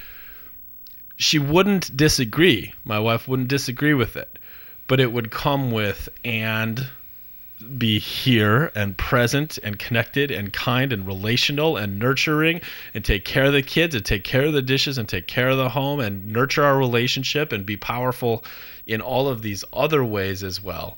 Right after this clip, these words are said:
And I'm not laying that responsibility on my wife. It's not her that that's coming from, but this is the message that's coming, generally speaking, from the world to dads.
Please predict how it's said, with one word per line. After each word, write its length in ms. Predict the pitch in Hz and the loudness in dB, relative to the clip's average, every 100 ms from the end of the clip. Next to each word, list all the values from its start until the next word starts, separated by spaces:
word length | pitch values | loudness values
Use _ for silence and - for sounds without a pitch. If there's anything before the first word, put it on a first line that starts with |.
| - - - - - | -18 -20 -20 -14 -2
And 100 | 135 | 2
I'm 80 | |
not 200 | 170 170 | 4 4
laying 280 | 131 139 139 | 4 4 4
that 180 | 127 110 | 2 0
responsibility 720 | 104 - 107 104 104 101 98 | -4 -4 -4 -4 -4 -4 -2
on 120 | 95 | -4
my 140 | 92 90 | -6 -6
wife. 320 | 87 80 - | -6 -8 -10
It's 180 | 95 117 | -8 -4
not 180 | 117 | -4
her 420 | - - 143 127 117 | -4 -2 2 2 0
that 160 | 107 | -2
that's 240 | 104 95 - | -4 -6 -6
coming 320 | 131 120 101 | -4 -2 -4
from, 240 | - 92 | -8 -8
but 160 | 101 110 | -8 -4
this 200 | 143 - | -4 -2
is 120 | 131 | -4
the 100 | 123 | -4
message 460 | 117 120 - 123 - | -2 -4 -4 -4 -2
that's 240 | 107 - | -4 -4
coming, 400 | - 113 107 104 | -4 -4 -4 -6
generally 480 | 104 123 135 135 123 | -2 -2 0 -2 -2
speaking, 440 | - 117 110 110 | -4 -6 -6 -8
from 360 | 101 143 156 160 | -4 0 0 0
the 100 | 131 | 0
world 500 | 110 110 107 107 - | 2 2 0 -2 -8
to 140 | - | -4
dads. 600 | 127 120 - - - - | -2 -2 -4 -8 -8 -10